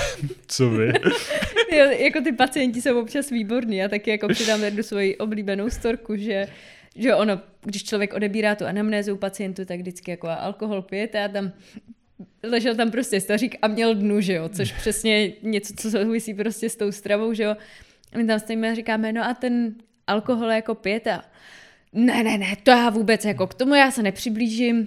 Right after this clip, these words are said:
Speaker 2: já jsem abstinent.“ My už jako trošku víme, že jo, tak se ptáme, „A ani pivo si nedáte třeba to?“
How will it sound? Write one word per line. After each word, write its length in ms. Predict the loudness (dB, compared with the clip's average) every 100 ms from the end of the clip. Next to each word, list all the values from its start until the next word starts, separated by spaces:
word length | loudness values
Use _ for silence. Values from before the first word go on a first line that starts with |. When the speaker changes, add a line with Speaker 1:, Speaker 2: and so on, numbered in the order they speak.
| 0
Speaker 2:
já 120 | 2 2
jsem 200 | 2 0
abstinent.“ 600 | -2 -2 0 -2 -10 -18 _ -20 -20 _ -6
My 100 | -4
už 100 | 0
jako 240 | 0 0
trošku 360 | -2 2 4 4
víme, 360 | 4 4 6 6
že 100 | 6
jo, 220 | 4 2
tak 140 | -2
se 100 | -6
ptáme, 400 | -4 0 0 0 -4 _ _ _ _ _
„A 100 | 2
ani 380 | 2 0 0 0
pivo 300 | -2 -4 -2
si 140 | 0
nedáte 520 | 2 4 4 4 -2 -6
třeba 280 | -6 -4 -2 -4 -8
to?“ 160 | -8